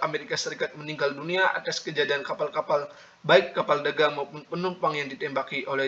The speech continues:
Jerman. Hal tersebut membuat Presiden Amerika Serikat Woodrow Wilson menyatakan berperang melawan Jerman setelah setujunya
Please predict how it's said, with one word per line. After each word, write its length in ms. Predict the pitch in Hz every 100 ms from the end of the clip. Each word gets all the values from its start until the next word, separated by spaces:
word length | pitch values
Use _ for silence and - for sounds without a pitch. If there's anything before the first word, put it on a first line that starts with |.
| 135
Jerman. 320 | 147 143 120 - - - -
Hal 160 | 190
tersebut 400 | 190 233 190 165 -
membuat 240 | 160 151 -
Presiden 400 | 156 165 156 -
Amerika 400 | 147 160 175 196
Serikat 480 | 175 165 143 151 -
Woodrow 1120 | 156 160 131 - - - _ - 165 180 151
Wilson 480 | 135 160 - 170 139
menyatakan 400 | 143 139 131 151
berperang 480 | 135 - 170 170 165
melawan 320 | 156 151 147
Jerman 320 | 147 147 147 143
setelah 320 | - - 147
setujunya 560 | 143 - 160 143 147 160